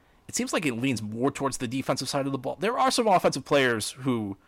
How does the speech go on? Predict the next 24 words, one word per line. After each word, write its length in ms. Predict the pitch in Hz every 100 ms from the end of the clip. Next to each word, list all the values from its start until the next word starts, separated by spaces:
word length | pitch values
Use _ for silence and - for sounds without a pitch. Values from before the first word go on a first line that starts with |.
| _ -
would 100 | 202
be 100 | 165
credible 440 | - 311 277 233
picks, 320 | 214 262 -
but 180 | - 113 - - _ -
it 100 | -
seems 240 | - 226
like 160 | 214 156
defense 380 | 143 139 147 120
is 40 |
more 220 | 113 127
likely 420 | 117 120 113 120 117
in 140 | 104
those 220 | 120 120 - _ -
positions. 640 | 123 123 - 127 127 - _ _ _ _ -
And 240 | 117 107 - -
on 140 | 123
the 140 | 131 -
offensive 460 | 196 196 180 156
side 240 | - 131 127
of 80 | 110
the 60 |
ball, 400 | 104 107 104 104 - _ _ _ _ _ _ _ _ _ _ _ -
you, 400 | 117 127 165 156